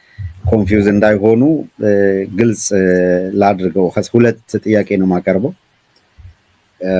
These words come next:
አንደኛው እንግዲህ በጠቅላላው የጽሁፍህ ሐሳብ ላይ ወደ አገር፣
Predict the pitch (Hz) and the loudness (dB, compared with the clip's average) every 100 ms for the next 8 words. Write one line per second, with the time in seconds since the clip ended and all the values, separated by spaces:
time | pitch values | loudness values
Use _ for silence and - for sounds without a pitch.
0 | 90 90 98 117 101 113 135 175 101 82 | 2 2 0 0 2 2 4 2 0 -4
1 | _ _ _ _ _ _ 110 107 127 117 | _ _ _ _ _ _ 0 2 2 0
2 | 117 151 131 113 107 92 98 101 - 110 | -2 0 0 2 2 0 0 0 0 -4
3 | 95 104 - 98 - 98 92 107 160 233 | -2 -4 -2 -6 -4 -4 0 0 0 -4
4 | - _ _ _ _ _ _ _ _ - | -12 _ _ _ _ _ _ _ _ -2
5 | 107 110 117 107 101 101 98 104 107 | 2 4 4 2 2 2 2 2 0